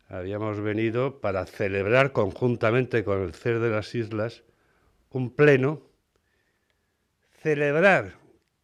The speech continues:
que siga trabajando, reforzar la relación de ambos consejos, el nacional y el de las Islas, y promover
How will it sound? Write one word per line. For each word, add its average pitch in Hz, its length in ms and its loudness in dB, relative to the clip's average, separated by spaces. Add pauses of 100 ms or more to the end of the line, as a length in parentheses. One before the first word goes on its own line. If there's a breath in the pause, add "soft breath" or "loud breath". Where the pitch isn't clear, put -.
(120)
que 113 160 -8
siga 123 500 -10 (120)
trabajando, 120 760 -12 (460)
reforzar 127 960 -6 (480)
la 107 180 -10
relación 107 680 -12 (560)
de 104 220 -8
ambos 120 360 -8
consejos, 117 680 -14
el 95 140 -16
nacional 95 600 -14
y 90 120 -16
el 85 120 -20
de 90 120 -14
las 90 200 -16
Islas, 110 460 -12 (800 soft breath)
y 123 160 -4
promover 123 920 2